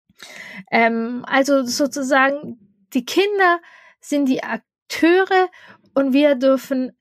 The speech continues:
Coaches sein. <laughs> Ähm, es ist nicht unser Prozess, dass unser Kind sich selbstständig anzieht. Das ist das Pro-, der Prozess vom Kind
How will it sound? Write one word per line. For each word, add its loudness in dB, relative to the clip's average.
Coaches -4
sein. -2
<laughs> -8
Ähm, -2
es -2
ist -6
nicht 0
unser 2
Prozess, -2
dass 0
unser 0
Kind -4
sich -2
selbstständig 0
anzieht. -6
Das -6
ist -6
das -4
Pro-, -4
der 0
Prozess -2
vom -4
Kind -2